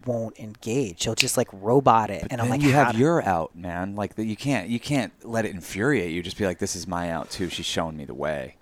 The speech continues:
Speaker 1: Eventually, I take it, and she's patient enough to deal with my bullshit. I got a lot of bullshit. That's the truth. <sighs> God bless
Speaker 2: I believe
Speaker 1: everyone
Speaker 2: it.
Speaker 1: who's ever been with me. I'm, I'm, I think my blessing is, at least what I've been learning, like, I guess I'm,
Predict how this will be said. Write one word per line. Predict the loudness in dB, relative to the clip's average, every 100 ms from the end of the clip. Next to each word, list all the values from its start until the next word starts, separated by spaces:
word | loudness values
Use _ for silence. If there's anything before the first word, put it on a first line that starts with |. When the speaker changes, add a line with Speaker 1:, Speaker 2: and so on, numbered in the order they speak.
| -6
Speaker 1:
Eventually, | -4 -4 -6 -6 -6
I | -4
take | -6 -4
it, | -4 -4
and | -6
she's | -10
patient | -4 -4 -4 -8
enough | -8 -10 -10
to | -10
deal | -8
with | -6
my | -6
bullshit. | -6 -8 -6 -6 -6 2
I | 6
got | 8
a |
lot | 8
of | 8
bullshit. | 4 2 0 -4 -10 -4
That's | -2
the | -2
truth. | 6 6 6 -2
<sighs> | -6 -2 -2 -4 -6 -8 -12 -6
God | 4 4 6
bless | 6 6 4 -2 -2
Speaker 2:
I | 6
believe |
Speaker 1:
everyone | 8 10 8
Speaker 2:
it. |
Speaker 1:
who's | 8
ever | 8 6
been | 4 2 2 -8 -20 -20 -12 8
with | 8 8
me. | 0 -2 -6 4
I'm, | 6 8
I'm, | 8 8
I | 8
think | 8
my | 10
blessing | 8 8 6 6 0
is, | 0 0 -4 _ _ _ _ _ -20 _
at | 0
least | 2 4
what | 6
I've | 4
been | 2
learning, | 0 0 -2 -6 -16 _ -12 0
like, | 4
I | 4
guess | 6 6 6 -4 _ _ _ _ _ _ _ _ -2
I'm, | 0 2 -2